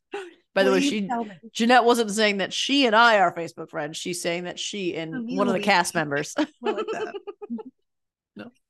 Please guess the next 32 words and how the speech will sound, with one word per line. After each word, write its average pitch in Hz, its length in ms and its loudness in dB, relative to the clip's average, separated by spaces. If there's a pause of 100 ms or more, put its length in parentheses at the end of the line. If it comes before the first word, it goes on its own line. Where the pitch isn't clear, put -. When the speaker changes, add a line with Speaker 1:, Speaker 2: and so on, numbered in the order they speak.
(280)
Speaker 2:
He 302 120 -4
has 277 100 0
Speaker 1:
Because 220 120 0
Speaker 2:
no 214 80 2
idea. 269 100 2
Speaker 1:
Marine, 359 200 2
do-, 359 60 4 (340)
I - 60 2
just 359 140 -2
want 466 100 2
to 311 60 -6
make 277 160 -2
it 226 80 -4
very 233 240 4
clear 220 160 0
that 190 140 -2
Marine 214 240 -6
has 208 200 -6
no 196 220 -2
inside 185 340 -4
knowledge 185 380 -2
of 208 80 -6
anything. 190 340 -6
I 269 40 -2
just 226 260 -14
wanted 233 120 -6
to 220 60 -6
make 220 160 -2
that 208 140 -2
very, 220 340 2
very 190 300 -4
clear. 185 500 -4